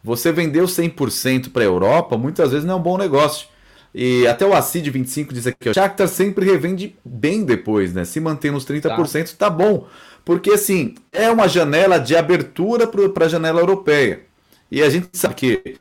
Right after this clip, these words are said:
Speaker 1: é, a janela, o futebol ucraniano e turco ali são duas janelas que, que gostam de jogadores brasileiros. Então, naturalmente, se ele se adaptar ali, ele vai se jogar em qualquer lugar da Europa.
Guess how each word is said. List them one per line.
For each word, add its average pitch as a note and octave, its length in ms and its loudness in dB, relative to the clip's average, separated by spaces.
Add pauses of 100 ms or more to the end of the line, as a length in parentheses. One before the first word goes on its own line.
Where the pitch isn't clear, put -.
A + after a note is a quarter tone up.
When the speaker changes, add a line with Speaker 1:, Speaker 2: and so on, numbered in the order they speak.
Speaker 1:
é, G2 500 2
a F#2+ 100 2
janela, G2+ 560 2
o F#2 140 0
futebol C3 460 0
ucraniano B2 720 0 (240)
e - 120 -10
turco D#3+ 480 0
ali A#2+ 160 0
são D3+ 260 -2
duas C#3+ 220 0
janelas C3+ 340 0
que, - 260 -4 (140)
que D#3+ 140 -12
gostam D#3 480 2
de B2 80 -4
jogadores C3 420 2
brasileiros. C3 680 0 (360)
Então, C#3+ 540 -2
naturalmente, D3+ 500 0
se D#3 80 0
ele D#3 80 -4
se F3 100 0
adaptar F#3 520 2
ali, C3+ 180 2
ele G#3+ 120 0
vai G3 120 2
se G3 80 -6
jogar F#3 240 4
em F#3+ 40 -2
qualquer F#3+ 340 2
lugar F#3+ 280 2
da G3 120 2
Europa. D3+ 500 2